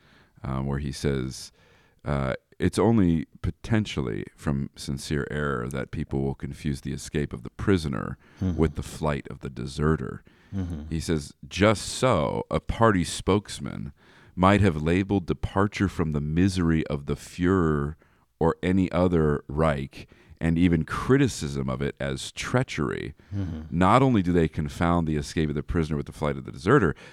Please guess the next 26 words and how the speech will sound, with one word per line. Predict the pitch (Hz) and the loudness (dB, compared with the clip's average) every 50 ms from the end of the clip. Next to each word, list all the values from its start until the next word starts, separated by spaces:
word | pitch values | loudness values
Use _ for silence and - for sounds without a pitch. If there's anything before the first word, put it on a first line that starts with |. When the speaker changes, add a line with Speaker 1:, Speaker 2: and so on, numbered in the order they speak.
| - - | -6 -2
Speaker 1:
but | 90 82 - | -2 0 4
they | 95 92 | 4 6
would | 87 90 82 | 6 4 2
seem | - - - 139 143 143 | 0 -2 0 0 0 0
to | 127 - | 0 -4
prefer | 95 - 85 78 - - 82 80 | -6 -6 -6 -4 0 2 2 2
the | 76 78 - - | 2 0 -2 -2
acquiescence | 73 80 90 - - - 82 76 73 76 80 80 - - 78 69 67 67 - | -2 -2 -2 -4 -6 -6 -4 -4 -2 -2 -2 -2 -4 -4 -6 -6 -6 -8 -8
of | - 80 69 64 | -8 -8 -8 -8
the | 64 71 | -10 -12
Quisling | - - - - 127 113 - - 80 71 64 58 60 58 - - _ - - _ _ _ | -10 -8 -6 -4 -2 -4 -4 -4 -6 -6 -6 -6 -8 -10 -12 -14 _ -20 -20 _ _ _
to | - - 85 | -8 -6 -4
the | - 76 | -2 -2
resistance | 67 73 71 71 69 80 80 78 - - - 71 69 67 | 0 -2 -2 -4 -2 -2 -2 -2 -2 -4 -6 -8 -6 -8
of | 69 - | -10 -10
the | - - | -12 -10
patriot." | - - - 65 58 - - - - 55 50 50 50 - _ _ _ _ _ - - - | -8 -8 -6 -6 -8 -10 -10 -8 -8 -8 -8 -8 -12 -16 _ _ _ _ _ -20 -18 -14
Speaker 2:
Yeah. | 87 85 78 76 - - | -12 -12 -12 -12 -6 -2
Speaker 1:
And | 80 82 82 73 - | -2 -2 -2 -2 0
so | - 95 85 | 2 2 4
they're | 76 98 107 101 90 80 | 6 6 6 8 6 6
literally, | 78 80 85 87 92 98 98 95 90 85 80 73 71 69 67 65 60 58 67 - - - | 4 4 4 6 6 8 8 8 8 8 6 4 2 -2 -2 -4 -4 -6 -8 -10 -10 -6
uh, | - 73 73 71 60 | -4 -2 -2 -2 -2
using | 65 73 73 80 87 92 95 90 76 80 80 73 71 69 69 69 69 67 - - | -4 -2 2 4 6 8 8 8 6 4 2 2 2 0 -2 -4 -4 -6 -8 -10
the, | 65 69 76 73 71 69 69 67 65 65 65 58 - - | -8 -4 -4 -2 -2 -2 -2 -4 -4 -4 -6 -6 -8 -10
the | - 67 71 71 71 69 69 67 65 62 64 55 50 | -10 -6 -4 -4 -4 -4 -4 -4 -4 -6 -6 -8 -10